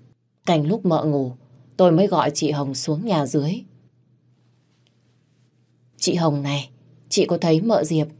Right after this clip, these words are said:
có cái gì lạ lạ không?" "Là lạ cái gì? Là sao hả em?" "Thì cậu với mợ có cái gì khác thường ngày không chị?" "Không, chị thấy cậu mợ Tư bình thường mà.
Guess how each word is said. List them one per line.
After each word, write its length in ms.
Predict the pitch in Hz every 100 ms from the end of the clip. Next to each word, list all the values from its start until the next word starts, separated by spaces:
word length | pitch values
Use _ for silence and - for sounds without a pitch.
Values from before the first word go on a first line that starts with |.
| _ -
có 140 | 175
cái 160 | 190 247
gì 180 | 196
lạ 180 | 156 160 -
lạ 240 | 160 143
không?" 340 | - 190 190 190 - _ _ _ _ _ _ _ _ _ -
"Là 220 | 180 156
lạ 280 | 147 156 190
cái 100 | 240
gì? 240 | 214 165 - _ _ -
Là 160 | 180
sao 300 | 160 208 196
hả 120 | 170 139
em?" 320 | 180 190 190 - _ _ _ _ _ _ _ _
"Thì 400 | - 185 151 147 139
cậu 180 | 185 -
với 160 | 156
mợ 300 | 202 185 147 151 - _ _ _ _
có 140 | 180 165
cái 140 | 233
gì 380 | 220 160 147 -
khác 220 | - 285 285
thường 200 | 202 160
ngày 180 | 156
không 180 | 156 214 190
chị?" 280 | - 156 - _ _ _ _ _ _ _ _ _ _
"Không, 420 | - 185 208 240 - _ _ _
chị 180 | - 165
thấy 140 | 180 175
cậu 160 | 226
mợ 240 | 175 175 -
Tư 140 | 220
bình 200 | 190 170
thường 280 | 165 180 170
mà. 240 | 170 180